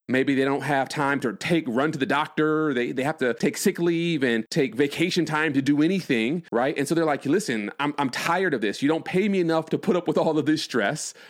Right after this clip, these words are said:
right? So that's one group of people. Some people are resigning from their jobs because they realize,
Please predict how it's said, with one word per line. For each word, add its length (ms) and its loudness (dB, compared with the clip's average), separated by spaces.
right? 240 0
So 60 0
that's 180 2
one 380 2
group 240 -2
of 160 -4
people. 420 0
Some 260 0
people 480 0
are 200 2
resigning 560 2
from 140 0
their 60 0
jobs 280 0
because 320 -2
they 100 2
realize, 540 0